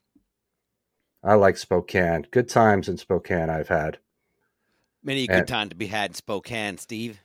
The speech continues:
Speaker 1: And, and Coeur d'Alene, Idaho, which is not far from Spokane, Washington. Good times up there,
Speaker 2: That's
Speaker 1: Tony.
Speaker 2: Spokane,
Speaker 1: Stories,
Speaker 2: Idaho.
Speaker 1: stories I cannot tell here in public.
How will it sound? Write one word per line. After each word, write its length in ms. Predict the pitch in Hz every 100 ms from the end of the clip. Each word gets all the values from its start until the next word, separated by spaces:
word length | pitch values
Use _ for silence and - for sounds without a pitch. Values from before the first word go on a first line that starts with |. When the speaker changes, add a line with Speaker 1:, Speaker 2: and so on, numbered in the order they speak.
| _ 104
Speaker 1:
And, 300 | 98 92 -
and 180 | 104 90
Coeur 200 | - 117
d'Alene, 420 | 104 87 80 80 -
Idaho, 560 | 92 90 - - 73
which 220 | 71 78 76
is 300 | - - -
not 200 | 92 -
far 220 | - 80 71
from 160 | 78
Spokane, 640 | - - 82 - 85 78 73 _ _ _ _ _ _ _ _ _ _ -
Washington. 680 | 92 87 - 87 90 82 - _ _ _ _ -
Good 260 | 120 131
times 560 | - 120 117 117 101 82
up 140 | 87 -
there, 180 | 85
Speaker 2:
That's 120 | 78 92
Speaker 1:
Tony. 380 | 87 85 76 - _ -
Speaker 2:
Spokane, 100 | 117
Speaker 1:
Stories, 400 | 147 156 147 117 123
Speaker 2:
Idaho. 640 | 139 151 135 120 104 85 - _ _ -
Speaker 1:
stories 400 | - 143 143 131
I 100 | 120
cannot 420 | - 117 104 90
tell 240 | - 85
here 340 | 78 85 69 - _ _ -
in 120 | 78
public. 420 | 73 85 - -